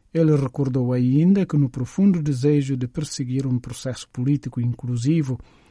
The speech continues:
em que as vozes dos cidadãos sejam ouvidas,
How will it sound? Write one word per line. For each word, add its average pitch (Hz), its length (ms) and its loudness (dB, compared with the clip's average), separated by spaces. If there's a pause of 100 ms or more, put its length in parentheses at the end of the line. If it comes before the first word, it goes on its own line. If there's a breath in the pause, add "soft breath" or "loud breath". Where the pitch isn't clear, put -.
(220 soft breath)
em 135 100 2
que 131 140 -2
as 127 120 -2
vozes 165 500 0
dos 170 180 -6
cidadãos 139 500 -2
sejam 123 420 -4
ouvidas, 135 600 -4